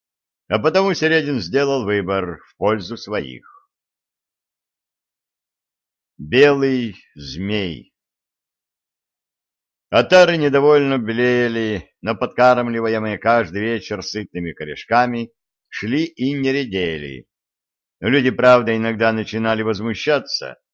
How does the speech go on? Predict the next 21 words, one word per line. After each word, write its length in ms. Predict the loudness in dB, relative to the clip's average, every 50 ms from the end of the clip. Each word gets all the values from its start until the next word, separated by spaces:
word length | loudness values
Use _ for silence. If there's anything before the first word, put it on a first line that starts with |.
| _ _ _ _ _
что 200 | -14 -10 -6 -2
воевода 520 | 0 2 2 2 0 0 -2 -2 -2 -4
держит 500 | -4 -2 0 0 0 -2 -4 -12 -14 -10 -10
их 220 | -10 -12 -12 -18 -20
в 40 | -8
чёрном 500 | -4 -4 -2 -2 -2 -4 -4 -4 -4 0
теле, 420 | 2 2 2 2 0 -6 -12 -14 _ _ _ _ _ _ _ _ _ _ _ _
что 220 | -20 -12 -12 -10
три 280 | -6 -2 -2 -2 -2 -2
дня 200 | 0 0 0 0
подряд 640 | 0 -2 -2 0 0 2 2 2 0 -2 -6 -14 _ _ _ _ _ _ -10
ни 120 | -8 -8
единого 460 | -6 -6 -6 -4 -4 -4 -2 -4 -4
костра 640 | -4 -6 -8 -8 -8 -6 -2 2 2 2 2 0 -4 -12 -16
запалить 680 | -10 -10 -10 -8 -6 -4 -4 -2 -4 -4 -8 -12 _
не 100 | -6 -4
удалось, 680 | -4 -2 -2 0 0 0 -2 -2 -6 -10 -14 -16 -18 _ _ _ _ _ _ _ _ _
отогреться 920 | -12 -8 -6 -6 -6 -4 0 2 2 2 2 0 -2 -8 -8 -8 -8 -8 -10
и 60 | -12
горячего 600 | -10 -8 -4 2 2 2 2 2 -2 -6 -6 -6 -6
сварить. 560 | -6 -4 -4 -4 -4 -6 -8 -12 -16 -20